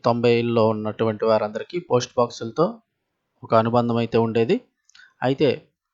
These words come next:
ప్రస్తుతం పెరుగుతున్న టెక్నాలజీ, డిజిటల్ కమ్యూనికేషన్ కారణంగా రిజిస్టర్ పోస్ట్ మరియు పోస్ట్ బాక్సుల వాడకం గణనీయంగా తగ్గిపోయింది. ఈ నేపథ్యంలో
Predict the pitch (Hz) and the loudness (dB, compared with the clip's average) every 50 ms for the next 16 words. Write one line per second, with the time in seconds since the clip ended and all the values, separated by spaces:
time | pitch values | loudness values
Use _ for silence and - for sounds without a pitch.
0 | _ _ _ _ _ _ _ _ _ - - 120 123 - - - 175 160 151 160 | _ _ _ _ _ _ _ _ _ -2 0 0 0 0 -2 -4 -2 2 2 2
1 | 156 147 147 - 151 151 147 - 135 123 - - 147 147 147 139 143 156 151 135 | 2 2 0 0 -2 -2 0 -2 -2 -2 0 0 2 2 2 2 0 -2 -2 -2
2 | 120 127 123 - - 160 147 139 - 139 131 135 135 131 127 - 135 131 - 135 | -2 -4 -4 -2 0 0 2 2 2 0 0 0 0 -4 -4 -4 -6 -6 -6 -8
3 | 127 123 - 120 120 120 117 123 127 131 147 147 135 123 117 127 135 - - 139 | -8 -4 0 2 2 2 0 -4 -8 -2 -2 -2 -2 -2 -6 -10 -8 -8 -8 -8
4 | - - 135 127 127 - - 123 123 123 131 123 - 123 123 123 - - 131 127 | -6 -2 -2 -2 -2 -4 -8 -8 -6 -6 -4 -2 2 2 0 0 0 0 0 0
5 | 131 - 139 120 120 120 117 117 - - 143 127 123 113 113 117 120 117 117 117 | -2 -4 -4 0 2 2 2 0 -2 -14 -12 -6 -4 -4 -4 -6 -8 -10 -12 -12
6 | 117 120 117 - 104 - 110 - - 107 104 101 101 101 101 - _ - 120 123 | -12 -12 -10 -10 -12 -12 -12 -8 -8 -6 -6 -6 -8 -12 -12 -14 _ -8 -4 -4
7 | 120 123 135 123 - 135 131 139 143 | -2 -2 -2 -4 -2 -2 2 4 4